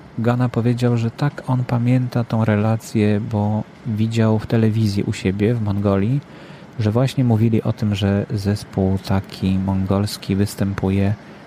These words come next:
w Paryżu, e, pod centrum Pompidou. Także możecie wrócić sobie posłuchać tego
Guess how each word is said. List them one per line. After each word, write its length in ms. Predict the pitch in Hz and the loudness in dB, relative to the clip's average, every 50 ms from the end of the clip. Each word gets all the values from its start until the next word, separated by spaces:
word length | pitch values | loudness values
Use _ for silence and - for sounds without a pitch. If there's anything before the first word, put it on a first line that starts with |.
| - - - | -20 -20 -18
w 80 | - | -8
Paryżu, 520 | - - 120 107 92 90 95 98 98 92 95 107 - - - - - - - - - - - - - - | -2 0 2 2 2 -2 -2 -2 -4 -4 -4 -6 -8 -12 -18 -20 -20 -20 -20 -20 -20 -20 -20 -20 -12 -8
e, 180 | 139 104 95 95 | -4 -4 -4 -2
pod 200 | - 117 107 - | -2 -4 -4 -4
centrum 460 | - - - 92 98 - 107 98 95 | -6 -4 -4 -4 -2 -2 -2 -2 -2
Pompidou. 600 | - 98 95 92 - 107 95 92 92 92 90 90 98 101 - - | -2 -2 -4 -2 -4 -4 -4 -2 -2 -2 -4 -4 -6 -8 -10 -10
Także 380 | - 110 104 104 104 104 104 110 - - - - - - - - - - - | -8 -6 -4 -2 0 0 0 -2 -2 -6 -20 -20 -20 -20 -20 -20 -14 -4 0
możecie 340 | 123 117 123 131 - - 123 | 0 2 2 0 0 0 2
wrócić 520 | 117 127 139 139 - - - 113 - - | 4 4 4 4 2 2 0 0 0 0
sobie 300 | - - 113 107 110 107 | 0 0 2 4 4 4
posłuchać 680 | - - 113 104 - - 107 95 - 104 98 95 - - | 4 2 0 0 2 0 0 0 0 -2 -4 -4 -6 -8
tego 500 | - - 98 95 101 95 95 95 95 | -4 -4 -2 0 0 0 2 2 2